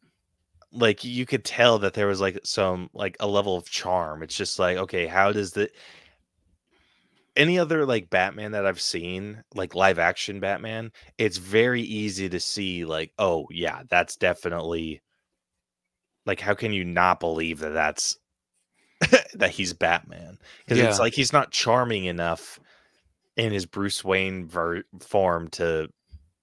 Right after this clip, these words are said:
Speaker 1: like, <sighs> be, like, this playboy billionaire.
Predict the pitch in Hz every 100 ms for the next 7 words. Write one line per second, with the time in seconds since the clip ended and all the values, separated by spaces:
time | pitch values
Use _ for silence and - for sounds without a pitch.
0 | _ _ _ _ _ _ _ _ _ _
1 | 101 92 80 - _ _ - - - -
2 | _ _ _ _ _ _ - 104 95 87
3 | 87 87 - - 95 90 90 90 85 85
4 | - _ _ _ _ _ _ _ _ _
5 | _ _ - 95 98 98 98 85 78 78
6 | 76 80